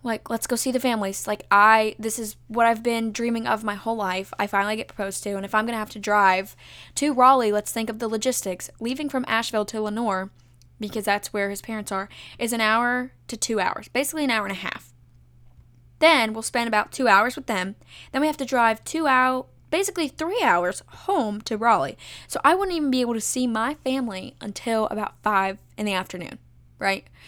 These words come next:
So I'm like, "Let's go. Let's get up. Let's start driving. Like, like, let's get breakfast on the road." He's like,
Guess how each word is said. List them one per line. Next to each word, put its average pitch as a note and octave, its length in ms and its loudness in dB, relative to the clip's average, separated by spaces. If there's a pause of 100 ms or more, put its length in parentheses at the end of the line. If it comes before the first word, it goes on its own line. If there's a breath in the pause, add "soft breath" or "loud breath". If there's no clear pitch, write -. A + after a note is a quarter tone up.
(500 loud breath)
So C#4 120 0
I'm C#4 100 2
like, B3+ 260 0 (260)
"Let's B3+ 240 2
go. - 160 0 (560)
Let's - 220 -14
get D#4+ 200 4
up. C#4 320 4
Let's A3 200 -8
start C4+ 180 -2
driving. A#3+ 340 0
Like, G3+ 280 -8
like, G3 220 -8
let's G3 180 -12
get C4 120 0
breakfast B3+ 300 -2
on A#3 60 -4
the A3+ 80 -4
road." G#3+ 180 0
He's B3 220 -6
like, A#3+ 260 0